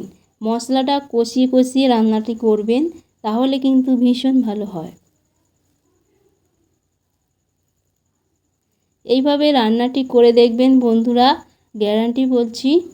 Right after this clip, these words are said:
আমল চেটে চেটে খাবেন। এইভাবে বানিয়ে আপনারা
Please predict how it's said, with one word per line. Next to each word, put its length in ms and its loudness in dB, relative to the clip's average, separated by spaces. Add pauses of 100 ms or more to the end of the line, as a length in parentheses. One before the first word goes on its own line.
(1300)
আমল 320 0
চেটে 300 4
চেটে 280 0
খাবেন। 400 -2 (140)
এইভাবে 480 2 (480)
বানিয়ে 560 0
আপনারা 420 -2